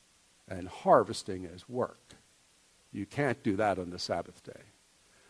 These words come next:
So they were admonishing Jesus and his disciples because they were hungry, and they ate from this grain field on the Sabbath. "Ah, that's work. You can't do that." Jesus answered in verse twenty-five, "Have you not read that David, King David,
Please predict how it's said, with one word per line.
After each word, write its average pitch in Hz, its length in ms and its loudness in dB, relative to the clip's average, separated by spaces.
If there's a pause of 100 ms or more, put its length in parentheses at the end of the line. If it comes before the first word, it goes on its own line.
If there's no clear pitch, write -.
(280)
So 156 260 10
they 139 160 12
were 131 160 8
admonishing 131 560 6
Jesus 120 380 0
and 110 100 2
his 107 140 -2
disciples 101 480 -4
because 98 420 -2
they 95 140 -2
were 113 120 0
hungry, 151 420 6
and 104 200 0
they 98 100 -2
ate 151 240 8
from 110 240 -2
this 101 180 0
grain 139 300 2
field 139 300 4
on 104 100 0
the 101 60 -4
Sabbath. 131 440 4 (100)
"Ah, 143 400 12
that's 127 280 4
work. 135 320 4
You 110 80 -4
can't 120 320 -2
do 196 160 10
that." 92 240 6 (420)
Jesus 180 340 8
answered 165 380 8
in 131 80 8
verse 135 180 6
twenty-five, 127 680 6 (380)
"Have 165 200 12
you 165 80 12
not 147 260 12
read 147 280 12
that 113 260 6
David, 151 460 10
King 180 260 4
David, 98 300 0